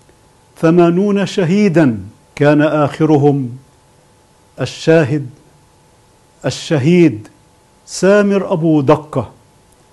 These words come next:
الذي صدم العالم بخبر استشهاده البارحة. لذلك لا يسعنا إلا أن نقول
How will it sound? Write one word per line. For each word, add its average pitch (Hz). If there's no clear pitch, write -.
الذي 139
صدم 202
العالم 147
بخبر 151
استشهاده 156
البارحة. 120
لذلك 135
لا 131
يسعنا 156
إلا 151
أن 147
نقول 151